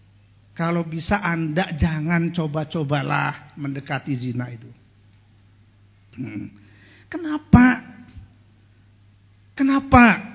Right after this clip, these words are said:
Kenapa? Pasti kita selalu bertanya, Pak. Dan manusia normal. Tapi dalam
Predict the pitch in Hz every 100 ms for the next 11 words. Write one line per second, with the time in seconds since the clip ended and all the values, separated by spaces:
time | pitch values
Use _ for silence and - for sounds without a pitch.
0 | - - - - - _ _ _ _ 285
1 | 277 285 269 214 269 254 294 320 302 -
2 | 277 285 269 269 247 262 254 254 240 190
3 | - - - - _ _ _ _ _ _
4 | _ _ - 240 240 220 233 233 - 240
5 | 226 233 233 226 226 202 - - - -
6 | _ _ _ _ _ _ _ _ _ -
7 | 262 330 466 - 196 233 247